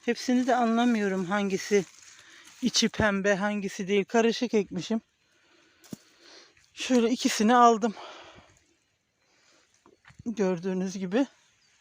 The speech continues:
İnanın o kadar çok değişiyor ki bahçe. Şurada da var bir tane ama bilmiyorum artık içi pembe olandan mı?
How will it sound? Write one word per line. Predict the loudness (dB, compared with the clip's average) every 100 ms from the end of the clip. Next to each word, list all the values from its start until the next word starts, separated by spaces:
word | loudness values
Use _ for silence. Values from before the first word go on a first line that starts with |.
| _ _ _ _ _ _ _ _ _ _ _ _ -6
İnanın | 2 4 6 4 2 -2 _ _ _ _ _ _ _ _ _ _ -6
o | 2
kadar | 6 6 4
çok | 0 -4 2
değişiyor | 2 2 2 2
ki | 2 2
bahçe. | 2 2 -2 -2 -4 _ _ _ _ _ _ -20 -20 -20 _ -14
Şurada | -4 0 0 0
da | 2
var | 0 -2
bir |
tane | -2 0 4
ama | 4 4 0 -6 -18 -20 -18 -12 -12 -12 -20 -20 -10
bilmiyorum | -4 -2 -2 -2 -2 -4
artık | -6 -8 -14 -10 -10 -12 -16 -20 -20 -20 -20 -16
içi | -10 -8
pembe | 2 2 2 2
olandan | 2 0 2 0 0
mı? | -2